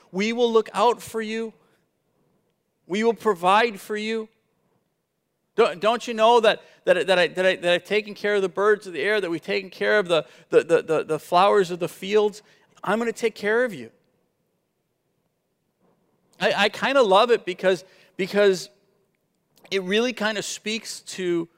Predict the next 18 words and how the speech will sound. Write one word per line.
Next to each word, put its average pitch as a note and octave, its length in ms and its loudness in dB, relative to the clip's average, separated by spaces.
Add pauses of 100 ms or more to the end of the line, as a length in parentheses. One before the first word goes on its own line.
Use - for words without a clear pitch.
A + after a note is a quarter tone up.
(260)
the G#3 80 -2
heart G#3 540 0
of, D3+ 440 0 (120)
of, D3+ 520 2
of D3 140 -2
humanity, D#3 720 -6 (1300)
the F3 180 -12
anxiousness F3+ 880 -6
with D#3 200 -10
which D#3+ 260 -8
we D#3 100 -10
live. D3+ 400 -2 (1000)
The E3+ 60 0
fear G#3 500 0
with F#3+ 220 0
which F3+ 200 -2
we E3 140 -4
live. D#3 380 0